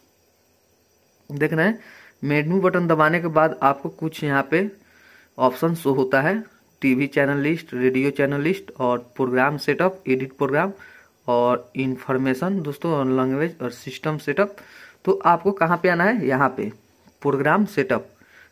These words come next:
जी हाँ दोस्तों, प्रोग्राम सेटअप पर आने के बाद आपको क्या करना है, ओके बटन करना है प्रेस,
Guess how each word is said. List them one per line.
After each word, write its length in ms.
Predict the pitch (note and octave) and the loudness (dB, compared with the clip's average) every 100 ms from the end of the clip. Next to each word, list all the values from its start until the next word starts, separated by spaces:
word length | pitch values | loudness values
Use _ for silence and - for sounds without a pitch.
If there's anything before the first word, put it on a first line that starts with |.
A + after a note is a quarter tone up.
| - | -10
जी 80 | C#3 | -4
हाँ 80 | D#3 | -2
दोस्तों, 240 | D#3+ G#3+ | -2 -2
प्रोग्राम 480 | G#3+ - C3+ C#3+ D3+ | -4 -4 0 2 2
सेटअप 380 | D#3 D#3 D#3+ D#3 | 0 0 0 2
पर 160 | D3+ - C3+ | 2 2 0
आने 240 | C#3 D3 | 0 -2
के 80 | C#3 | 0
बाद 220 | C#3 C3 | 0 2
आपको 260 | C3 C3 C3 | 0 0 -2
क्या 140 | C#3+ | -2
करना 220 | C#3+ D3+ | -2 -4
है, 140 | F#3+ - | -4 -6
ओके 220 | B2+ D3 | -6 -2
बटन 220 | C3+ C3+ C3 | -2 -2 -4
करना 220 | B2+ C#3 | -4 -4
है 60 | - | -2
प्रेस, 340 | - G3+ | 0 -2